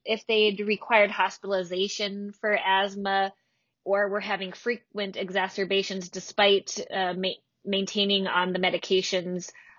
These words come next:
um, that we've talked about, then I would say it's time to go to a pulmonologist because there's some newer,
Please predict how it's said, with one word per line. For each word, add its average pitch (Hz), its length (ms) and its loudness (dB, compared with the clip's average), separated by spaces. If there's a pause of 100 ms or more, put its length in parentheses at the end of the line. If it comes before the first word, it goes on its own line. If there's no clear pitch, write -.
um, 180 340 4
that 165 160 0
we've 180 200 0
talked 185 340 0
about, 175 360 0
then 196 180 2
I 180 120 2
would 175 240 -2
say 175 280 -2
it's - 180 -4
time 175 260 -6
to - 120 -10
go 175 280 0
to 175 200 0
a 165 60 2
pulmonologist 180 1040 0 (300)
because 196 340 0
there's 190 200 6
some 180 260 0
newer, 226 600 4